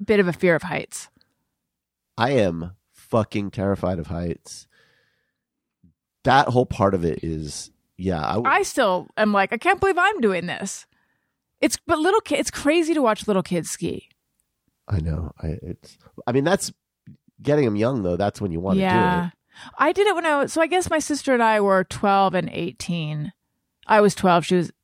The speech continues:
Speaker 1: <sighs> eight. What? Twelve and eight were our ages, or thirteen and nine. Those are pretty good ages. But no, I suppose had I been, like, doing it from the time I was four or something, it would have been better.
Speaker 2: Skiing, though, I found there to be, like, a class thing with skiing,
Speaker 1: Mm-hmm.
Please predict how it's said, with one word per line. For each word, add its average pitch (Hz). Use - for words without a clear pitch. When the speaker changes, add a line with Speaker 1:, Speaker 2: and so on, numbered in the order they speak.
Speaker 1:
<sighs> -
eight. -
What? 311
Twelve 277
and 247
eight 208
were 190
our 202
ages, 175
or 208
thirteen 214
and 175
nine. 170
Those 392
are 302
pretty 196
good -
ages. 180
But 240
no, 269
I 220
suppose 247
had 214
I 196
been, 185
like, 175
doing 208
it 180
from -
the 180
time 180
I 160
was 160
four 185
or 165
something, 151
it 151
would 151
have 151
been 151
better. 151
Speaker 2:
Skiing, 151
though, 120
I 113
found 104
there 95
to 87
be, 95
like, 90
a 76
class 87
thing 104
with 98
skiing, 101
Speaker 1:
Mm-hmm. 190